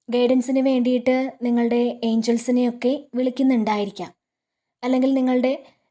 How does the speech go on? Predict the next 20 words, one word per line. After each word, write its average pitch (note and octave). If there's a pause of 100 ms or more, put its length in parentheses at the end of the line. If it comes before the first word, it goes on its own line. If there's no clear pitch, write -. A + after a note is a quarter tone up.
(120)
പിതൃക്കളെയോ, A#3+ (720)
ആ, A#3+ (120)
ദൈവത്തിനെയൊക്കെ B3+
നിങ്ങൾ D4
വിളിക്കുന്നുണ്ടായിരിക്കാം. G#3 (760)
അതുപോലെ C4+
തന്നെ C#4+
ഇതിൽ C4 (580)
നിങ്ങൾ C4+ (100)
ഏതൊരു C#4
തടസ്സങ്ങൾ C#4 (140)
നിങ്ങളുടെ A#3+
നേരെ A#3+
വന്നാലും G#3 (800)
അതിനെ D4
നിങ്ങൾക്കിവിടെ C#4+
മറികടന്ന് D4
പോവാൻ C4+ (160)
സാധിക്കുന്നു A3
എന്നുള്ളതാണ്, A3